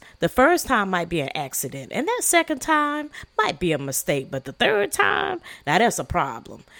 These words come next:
Remember, being wise not only means that you have established information based on facts and truths, but you are now ready to apply them to your life. Like, if you've gotten a speeding ticket on the certain street four or five times,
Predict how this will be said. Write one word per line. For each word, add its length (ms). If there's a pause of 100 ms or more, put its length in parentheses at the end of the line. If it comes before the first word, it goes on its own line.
(120)
Remember, 480
being 360
wise 340
not 160
only 200
means 320
that 160
you 60
have 180
established 580
information 720
based 320
on 140
facts 380
and 120
truths, 480 (520)
but 260
you 160
are 100
now 300
ready 320
to 180
apply 520
them 440
to 180
your 200
life. 480
Like, 280 (240)
if 180
you've 180
gotten 260
a 60
speeding 420
ticket 440
on 180
the 80
certain 380
street 520 (260)
four 260
or 40
five 340
times, 580